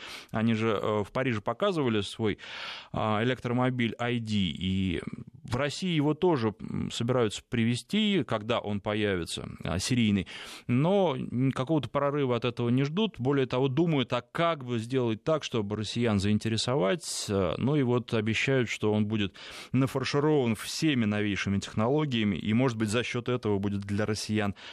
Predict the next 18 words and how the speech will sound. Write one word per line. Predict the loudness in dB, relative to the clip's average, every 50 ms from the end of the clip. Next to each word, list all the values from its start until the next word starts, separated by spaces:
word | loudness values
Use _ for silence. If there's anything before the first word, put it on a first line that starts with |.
| -18 _ -6
привлекательным. | -2 -2 0 0 0 0 0 0 -2 -2 -2 -2 -2 0 0 0 0 0
Ну | -2 -2 -2
и, | 0 0 2 2 2 0 0
э, | -2 0 0 0 0 0
еще | 0 0 0 2 2 0 0
один | 0 -2 -4 -4
фактор, | -2 -4 -4 -4 -4 -8 -8
который, | -6 -6 -6 -4 -2 -2 -2 -2 -4 -6 -16 -18 -18 -20 -20 -20 _ -10 -4
э, | -2 0 2 2
не | 4 4 4
очень | 2 0 0 -2 -4
способствует | -2 -2 -4 -2 -2 -4 -6 -4 -4 -6 -4 -2
тому, | 0 0 2 0
чтобы | 0 -2 -4 -4 -2 -2 0 2
в | 2
нашей | 2 0 0 -2 -2
стране | -2 -2 -2 0 2 2 2 2
электромобили, | 0 0 -2 -2 0 2 2 2 2 2 2 0 0 0